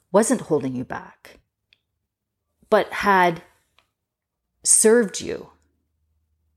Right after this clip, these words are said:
And how did it serve you? Well,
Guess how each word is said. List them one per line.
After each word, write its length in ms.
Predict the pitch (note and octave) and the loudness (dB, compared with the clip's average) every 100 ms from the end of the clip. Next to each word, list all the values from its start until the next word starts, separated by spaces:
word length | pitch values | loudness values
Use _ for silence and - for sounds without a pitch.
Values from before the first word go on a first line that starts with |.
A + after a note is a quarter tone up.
| _ _ _ _ _ _ _ _ | _ _ _ _ _ _ _ _
And 480 | F3 E3+ E3 D#3 D3+ | 0 2 2 -2 -6
how 320 | D#3 - C3 | -12 -4 0
did 140 | D#3 E3 | 2 2
it 120 | D#3 | 2
serve 280 | - F#3 G3+ | 0 0 0
you? 200 | C4+ C#4+ _ _ _ _ _ _ _ _ _ _ _ _ _ _ _ _ - | -4 -6 _ _ _ _ _ _ _ _ _ _ _ _ _ _ _ _ -6
Well, 560 | C#3 B2 B2 E3 A#3+ | -2 -2 -2 -4 -8